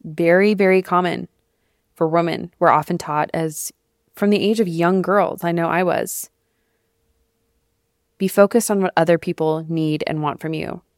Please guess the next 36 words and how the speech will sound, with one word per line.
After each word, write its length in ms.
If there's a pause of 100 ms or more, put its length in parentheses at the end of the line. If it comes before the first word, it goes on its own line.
(300)
It 60
doesn't 200
matter 180
what 100
you 140
want. 320 (240)
You're 160
supposed 280
to 60
be 100
a 60
martyr, 360
a 80
sacrificial 560
lamb. 300 (560)
That's 260
the 60
marker 380
of 100
a 40
good 540
girl, 540 (580)
a 80
good 180
woman. 460
Total 260
bullshit. 420 (2000)
Rejecting 480
the 80
body's 400
wisdom 380
because 260
it 100
can't 220
be 120
trusted. 580